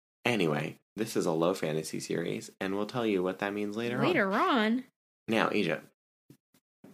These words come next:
Speaker 2: But I wanna know right now.
Speaker 1: Yeah, 'cause maybe some listeners wanna reach out, and if they get it
Speaker 2: Well,
Speaker 1: right, we
Speaker 2: they
Speaker 1: wanna
Speaker 2: can reach
Speaker 1: give
Speaker 2: out
Speaker 1: them a
Speaker 2: right
Speaker 1: shout
Speaker 2: now,
Speaker 1: out.
Speaker 2: pause, and then they can see if they were right. Now tell us.
Speaker 1: Okay, low fantasy is when it takes place within our world.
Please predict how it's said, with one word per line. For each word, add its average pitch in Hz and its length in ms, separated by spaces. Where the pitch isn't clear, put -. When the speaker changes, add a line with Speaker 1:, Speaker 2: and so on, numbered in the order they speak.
Speaker 2:
But 254 160
I 330 100
wanna 339 220
know 285 200
right 285 260
now. 294 440
Speaker 1:
Yeah, 135 280
'cause 107 200
maybe 139 200
some 147 200
listeners 151 380
wanna 135 220
reach 139 240
out, 143 400
and 104 80
if 107 160
they 117 80
get 127 140
it - 80
Speaker 2:
Well, 135 100
Speaker 1:
right, 135 100
we 117 60
Speaker 2:
they 120 80
Speaker 1:
wanna - 140
Speaker 2:
can 311 100
reach 294 160
Speaker 1:
give 294 80
Speaker 2:
out 247 80
Speaker 1:
them - 80
a 226 40
Speaker 2:
right 233 100
Speaker 1:
shout - 80
Speaker 2:
now, 233 180
Speaker 1:
out. 220 100
Speaker 2:
pause, 220 680
and 226 140
then 233 120
they 240 100
can 240 140
see 262 100
if 233 100
they 226 100
were 208 80
right. - 380
Now 196 120
tell - 280
us. - 340
Speaker 1:
Okay, 92 180
low 90 220
fantasy 117 440
is 113 100
when 107 100
it 78 100
takes - 220
place - 300
within 76 260
our 69 320
world. 73 580